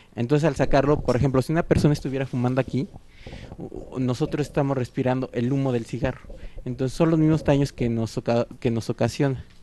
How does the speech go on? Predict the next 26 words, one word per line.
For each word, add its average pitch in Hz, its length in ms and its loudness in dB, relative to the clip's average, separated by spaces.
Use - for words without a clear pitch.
eh, - 180 -14
que 120 120 2
ocasi-, 117 400 0
que 117 120 0
ocasionan 127 440 2
las 123 160 2
personas. 135 500 0
Este, - 460 -4
entonces 131 460 0
no 143 200 4
te-, 165 140 0
no 156 220 4
necesariamente 151 640 0
tenemos 131 240 -4
que 123 100 -4
tener 120 240 0
el - 60 -12
cigarro 120 340 -2
aquí, 127 300 -8
pero 113 260 -4
sí, 113 440 -2
sí, 127 400 -6
sí 127 160 -4
en 120 60 0
nuestras 120 320 0
casas 123 540 0